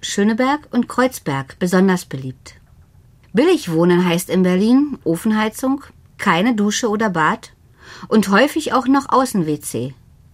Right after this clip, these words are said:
und kein fließendes warmes Wasser. Möchten Sie in ein Studentenheim? Es gibt elftausendsechshundert Plätze.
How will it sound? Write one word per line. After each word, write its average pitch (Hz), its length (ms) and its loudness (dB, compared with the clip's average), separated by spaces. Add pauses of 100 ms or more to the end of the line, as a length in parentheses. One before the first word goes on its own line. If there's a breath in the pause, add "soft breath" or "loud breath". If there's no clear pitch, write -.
und - 180 -8
kein 208 320 -2
fließendes 226 640 -2
warmes 170 380 -2
Wasser. 135 360 -10 (920)
Möchten 151 340 -2
Sie 175 120 0
in 170 80 2
ein 156 120 0
Studentenheim? 247 800 -2 (520)
Es - 240 -6
gibt - 300 -2 (120)
elftausendsechshundert 233 1300 -2
Plätze. 127 440 -12